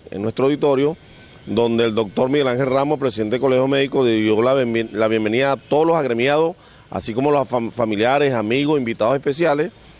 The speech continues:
Luego el doctor Miguel Ángel Ramos me cor-, me correspondió a mí como secretario de Finanzas del Colegio Médico del Estado Guárico presentar la memoria y cuenta del ejercicio fiscal año dos mil catorce,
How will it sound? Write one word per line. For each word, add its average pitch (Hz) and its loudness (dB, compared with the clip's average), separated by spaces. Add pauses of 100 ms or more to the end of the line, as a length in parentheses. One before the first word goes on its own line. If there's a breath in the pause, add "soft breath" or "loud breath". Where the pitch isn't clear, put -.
(560 loud breath)
Luego 117 2
el 131 0
doctor 131 0
Miguel 143 2
Ángel 135 0
Ramos 156 0
me 143 -2
cor-, 123 -2
me 110 0
correspondió 117 0
a - 0
mí 147 0
como 147 -2
secretario 120 0
de 135 -4
Finanzas 139 0
del 117 -4
Colegio 113 0
Médico 139 0
del 135 2
Estado 127 0
Guárico 147 0 (360 loud breath)
presentar 127 0
la 160 2
memoria 147 0
y - 0
cuenta 156 0
del 151 0
ejercicio 127 0
fiscal 135 -2 (140)
año 139 0
dos 139 2
mil 131 0
catorce, 143 -2